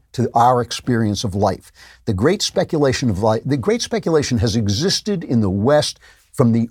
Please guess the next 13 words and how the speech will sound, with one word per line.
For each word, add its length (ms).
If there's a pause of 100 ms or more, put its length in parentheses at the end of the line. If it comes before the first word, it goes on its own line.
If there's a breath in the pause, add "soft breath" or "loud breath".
earliest 560
hour 380
of 100
freedom. 560
In 140
ancient 340
Greece, 280
four 260
hundred 280
years 220
before 640
Jesus 400
Christ, 460